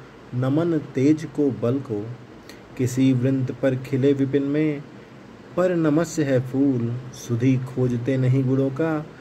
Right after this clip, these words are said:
आदि शक्ति का मूल। ऊंच नीच का भेद न माने, वही श्रेष्ठ ज्ञानी है। दया धर्म जिसमें हो,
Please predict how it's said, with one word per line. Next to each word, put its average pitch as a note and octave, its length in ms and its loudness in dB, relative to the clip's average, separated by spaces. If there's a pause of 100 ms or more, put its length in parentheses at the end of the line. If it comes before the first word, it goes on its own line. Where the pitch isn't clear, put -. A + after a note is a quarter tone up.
(320)
आदि D3+ 340 0
शक्ति D#3+ 380 -4
का A2 200 -2
मूल। G#2 280 -6 (1400)
ऊंच D#3 320 6
नीच D3+ 320 4
का D#3+ 200 0
भेद C#3+ 320 2
न D#3 100 2
माने, D3+ 580 0 (480)
वही D3 360 2
श्रेष्ठ D#3 420 2
ज्ञानी B2 420 2
है। B2+ 380 -2 (600)
दया B2 280 4
धर्म A#2+ 360 0
जिसमें B2 440 -2
हो, C#3 340 0